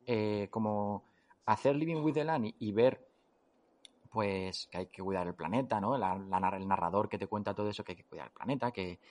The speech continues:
que hay que s-, buscar una forma de, de seguir cultivando y de ser eficientes y todo ese rollo, mola porque luego vas a Soarin', que es una atracción que va sobre las maravillas del mundo y que es una atracción brutal y que es pe-,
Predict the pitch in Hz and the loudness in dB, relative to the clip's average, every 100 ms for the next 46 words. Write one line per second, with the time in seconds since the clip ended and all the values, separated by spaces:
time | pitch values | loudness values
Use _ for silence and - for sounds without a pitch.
0 | - 98 95 98 - - - 107 95 - | -10 -6 -6 -6 -10 -14 -12 -10 -4 0
1 | 98 101 95 110 104 101 95 98 95 95 | 2 2 0 2 2 2 0 0 0 -4
2 | - _ - - 113 101 - 101 104 101 | -8 _ -20 -6 -2 -2 0 2 2 0
3 | 101 - 90 123 143 120 98 98 - 87 | -4 -4 4 4 4 0 -2 -6 -8 -2
4 | 123 139 120 123 110 101 113 110 110 135 | 2 2 4 4 4 2 2 2 2 2
5 | 135 160 - - - - _ _ _ _ | 2 -2 -6 -20 -20 -20 _ _ _ _
6 | 139 135 165 165 127 117 117 151 160 165 | 4 8 10 8 8 8 8 10 10 8
7 | 104 - 139 165 165 220 - - 117 131 | 6 8 8 8 2 -4 -10 -4 0 2
8 | 131 127 143 151 - _ - - 107 113 | 0 0 -2 -4 -6 _ -20 -4 2 6
9 | 127 110 120 139 110 98 92 95 95 95 | 6 6 4 4 2 0 0 -2 0 2
10 | 95 90 95 117 120 110 107 139 120 98 | 2 2 2 2 4 4 2 2 2 0
11 | 107 101 98 - 120 104 98 92 117 113 | 0 0 0 0 0 2 0 4 4 4
12 | 98 101 - 107 | 0 -6 -4 -6